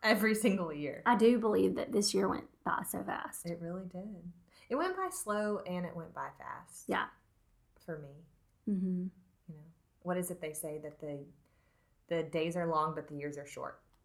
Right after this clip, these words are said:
Speaker 2: It's true.
Speaker 1: And that is very true.
Speaker 2: Yes. Well, do you have a favorite thing this month? The new year to kick us off with?
Speaker 1: I do. And I love to travel. I do not get to travel a lot. So listeners, if you are listening to this,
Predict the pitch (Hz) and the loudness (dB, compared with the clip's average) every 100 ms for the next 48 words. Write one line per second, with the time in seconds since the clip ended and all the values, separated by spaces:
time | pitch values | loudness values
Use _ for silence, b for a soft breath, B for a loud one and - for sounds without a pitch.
0 | _ _ _ - 233 - 208 185 160 147 | _ _ _ -8 -4 0 2 2 0 -4
1 | 143 147 - - - - - - _ _ | -6 -8 -14 -18 -18 -16 -18 -18 _ _
2 | - - - - - - B B B 202 | -2 -2 -2 -6 -6 -12 B B B 4
3 | 214 196 202 277 330 220 254 220 226 220 | 8 10 10 10 8 6 6 6 4 2
4 | 208 - 202 196 202 - 190 208 262 - | 0 0 2 2 0 -2 -2 0 -4 -8
5 | - - 214 220 214 190 202 220 233 233 | -8 4 8 8 8 8 8 8 2 2
6 | 233 233 214 208 208 226 240 311 185 185 | 2 2 4 4 6 6 8 6 6 0
7 | 175 190 190 170 165 - 190 196 190 196 | 0 2 4 4 0 -2 -2 0 0 2
8 | 180 180 214 - 170 160 185 233 339 - | 2 0 -2 0 0 0 0 0 0 -4
9 | - 165 160 165 151 151 160 - 151 - | -10 -6 -4 -2 -2 -4 -6 -6 -8 -10
10 | - 123 127 151 160 175 - 180 180 139 | -4 -2 -2 -2 -4 -6 -6 -4 -2 -2
11 | 139 202 - - - b b b b b | -4 -6 -12 -20 -20 b b b b b
12 | - 180 170 165 - 175 175 190 180 180 | 2 4 4 4 0 -4 -4 -2 -2 -2
13 | - 175 180 165 165 175 165 170 175 165 | -8 -6 -4 -2 -2 -2 -4 -4 -6 -4
14 | 156 151 196 208 | -4 -2 -4 -6